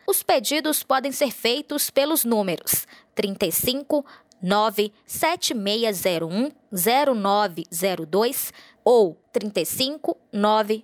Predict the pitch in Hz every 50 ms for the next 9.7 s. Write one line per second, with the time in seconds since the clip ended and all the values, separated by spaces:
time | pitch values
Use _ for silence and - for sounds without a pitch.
0 | - - - - - 294 339 - - - 269 240 226 214 202 175 170 156 - _
1 | - 175 165 196 226 247 269 285 254 214 190 165 - - - - - 185 170 180
2 | 226 240 269 269 254 226 196 202 202 190 185 165 160 170 - _ - 165 160 190
3 | 190 165 - - - 185 190 208 247 285 - - - - - - _ _ _ _
4 | - 254 262 269 294 302 - _ _ - 339 349 370 381 - 370 370 - - -
5 | 277 240 240 233 - 254 233 233 _ _ _ _ - 185 196 208 214 220 220 220
6 | 202 196 214 214 - - - - - - - 330 349 349 - 330 277 254 247 254
7 | 254 254 214 214 240 240 214 196 190 196 208 220 233 - - 185 175 226 233 233
8 | 247 247 220 202 202 208 202 196 165 160 170 160 - _ - 175 170 - 190 180
9 | 165 156 - - 196 202 226 262 302 - - 330 359 349